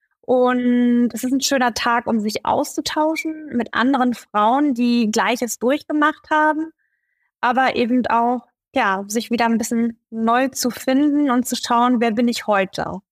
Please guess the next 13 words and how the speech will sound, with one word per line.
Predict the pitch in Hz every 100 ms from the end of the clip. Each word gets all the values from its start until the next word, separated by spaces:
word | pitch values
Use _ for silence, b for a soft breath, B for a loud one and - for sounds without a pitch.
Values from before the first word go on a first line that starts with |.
| _
Und | 226 220 220 220 220 220 214
das | 240 -
finde | 262
ich | 247
total | 226 - 240 247
super, | 233 233 254 262 262 _ _ b b b
dass | 226
die | 247
beiden | 214 220 226
Mädels | 226 240 -
das | 220
da | -
unterstützen | 208 226 214 - 302 - 320 320